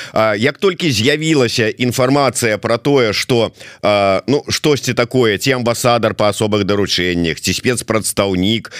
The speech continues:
вось такі чалавек з'явіцца, а, то, а, дзесьці нават з'я-, была інфармацыя, што такім чалавекам можа стаць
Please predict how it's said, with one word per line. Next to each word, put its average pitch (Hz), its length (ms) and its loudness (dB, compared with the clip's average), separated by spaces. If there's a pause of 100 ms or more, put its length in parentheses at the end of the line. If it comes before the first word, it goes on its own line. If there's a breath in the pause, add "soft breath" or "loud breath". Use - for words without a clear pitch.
(140 loud breath)
вось 107 200 0
такі 117 220 -2
чалавек 117 520 0
з'явіцца, 117 800 -2 (480 loud breath)
а, 101 320 0
то, 165 400 2
а, 120 400 2
дзесьці 135 400 0
нават 135 320 0
з'я-, 117 160 0
была 127 320 2
інфармацыя, 127 720 0
што - 160 -2
такім 131 260 -2
чалавекам 123 600 0 (240 loud breath)
можа 123 320 2
стаць 147 400 0